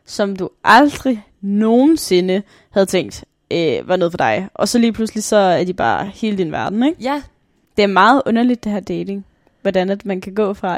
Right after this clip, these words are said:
Speaker 1: ikke at kende nogen på nogen som helst måde, og se dem på gaden og synes, de er flotte. Og så lige pludselig, så sidder man der i hus med have og alt muligt, og sådan, fuck.
Speaker 2: <laughs> Nu har du også lige taget den next step. <laughs> Jeg,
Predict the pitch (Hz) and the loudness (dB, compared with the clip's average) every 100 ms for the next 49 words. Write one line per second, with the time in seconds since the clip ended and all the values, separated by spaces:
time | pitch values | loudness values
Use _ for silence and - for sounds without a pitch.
0 | - 233 247 233 196 202 208 196 196 208 | -4 -2 -2 -2 -4 -4 -4 -4 -6 -8
1 | 202 202 214 214 - - 185 185 - 202 | -6 -6 -6 -6 -8 -8 -6 -4 -4 -4
2 | 220 214 220 196 196 196 190 - 208 - | -4 -4 -6 -2 -2 -2 -6 -10 -12 -10
3 | 208 190 180 185 196 - - _ - 226 | -8 -6 -4 -6 -10 -16 -20 _ -8 -4
4 | 233 233 - 226 - 233 240 233 208 208 | -2 -2 -4 -6 -6 -4 2 4 4 2
5 | - 208 196 190 190 175 202 185 214 214 | 0 -2 -2 0 0 0 -2 -6 -8 -10
6 | - - 214 196 185 180 196 208 - 190 | -14 -8 -6 -4 -2 -2 -2 -4 -2 -2
7 | 180 196 - 208 202 208 214 - 196 208 | 0 0 0 -2 -4 -4 -4 -6 -6 -6
8 | 196 - - 233 - - - - 208 214 | -8 -8 -8 -8 -10 -14 -8 -8 -6 -4
9 | 185 185 202 190 180 185 190 - 180 - | -4 -4 -6 -6 -4 -6 -8 -6 -6 0
10 | - - 311 277 392 - 466 - 480 - | 2 4 2 6 6 8 6 6 2 4
11 | 453 | 4